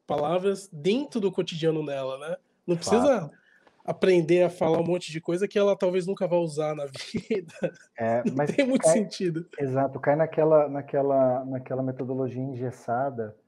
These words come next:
Speaker 2: que, cara, eu preciso usar um livro, vamos lá, página um, página dois, ok.
Speaker 1: Sim.
Speaker 2: Semana que vem, três e quatro, semana que vem, cinco e seis. E, enfim, eu, eu tentei fugir disso, né, desde o início. Como eu falei, são quatorze anos dando aula, quatorze anos, né, dando aula.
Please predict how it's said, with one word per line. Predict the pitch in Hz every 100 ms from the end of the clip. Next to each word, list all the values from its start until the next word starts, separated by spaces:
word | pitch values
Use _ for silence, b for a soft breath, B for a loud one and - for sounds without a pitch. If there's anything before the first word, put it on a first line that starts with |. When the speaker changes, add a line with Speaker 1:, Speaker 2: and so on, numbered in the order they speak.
| _ _ _ _ _ _ _ _
Speaker 2:
que, | - 127
cara, | 123 123 113
eu |
preciso | - 113 127 135
usar | 127
um | 127
livro, | 117 123 135 151
vamos | 131 131
lá, | 101
página | 110 110 123
um, | 117 131
página | 131 120 113
dois, | 107 113 117
ok. | 131 -
Speaker 1:
Sim. | 95 175
Speaker 2:
Semana | 160 107
que | - 95
vem, | 120 139 143
três | - 107 104
e |
quatro, | 107 139 156 -
semana | 107 107
que | 98
vem, | 104
cinco | - 110 117
e |
seis. | - 127 143 151 _ _ _ _ _ _ _
E, | 143 135 139 135 131 127 127 127 147 180 _ _ _ _ _ _ _ _ _ _ _ _ _ 202
enfim, | 202 185 143
eu, | 151 160
eu | 175
tentei | 185 175 175
fugir | 156 156
disso, | 127 117 -
né, | 113
desde | 123 127
o |
início. | 117 98 -
Como | 123
eu | 113
falei, | 113
são | 120
quatorze | 120 117 135 127
anos | 120 117
dando | 113 110
aula, | 104 120 123 _ _
quatorze | 117 110
anos, | 113 127 98
né, | 107
dando | 110 104 98
aula. | 98 110